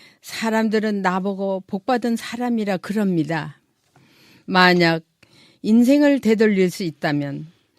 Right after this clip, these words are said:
젊은 날로 돌아가고 싶지 않습니다. 그때는 생각이 얕았고 행복이 뭔지도 모르고 살았습니다. 지나고 보니 인생의 절정기는 철없던 청년 시기가 아니었습니다.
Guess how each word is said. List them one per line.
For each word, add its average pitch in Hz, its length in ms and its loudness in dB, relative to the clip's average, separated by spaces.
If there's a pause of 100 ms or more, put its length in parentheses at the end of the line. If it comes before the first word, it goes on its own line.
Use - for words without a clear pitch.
(440)
젊은 196 480 0
날로 175 320 4
돌아가고 202 580 -4
싶지 - 360 -8
않습니다. 151 760 -8 (600)
그때는 170 680 0 (280)
생각이 247 540 -2
얕았고 139 640 -8 (560)
행복이 247 460 2
뭔지도 208 560 0
모르고 175 400 -2
살았습니다. 156 1000 -8 (720)
지나고 208 500 0
보니 156 480 -4 (400)
인생의 214 720 -2
절정기는 185 920 -2
철없던 226 600 -6
청년 226 420 -4
시기가 170 460 -6
아니었습니다. 160 1000 -8